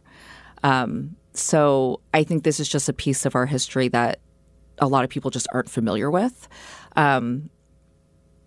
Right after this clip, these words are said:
so I think just, like, telling that story that's been so important to my life and letting folks know, like, this was going on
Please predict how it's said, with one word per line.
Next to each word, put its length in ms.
so 160
I 80
think 240
just, 240
like, 180
telling 680
that 220
story 580
that's 280
been 240
so 220
important 400
to 100
my 160
life 340
and 120
letting 240
folks 340
know, 300
like, 320
this 240
was 160
going 240
on 640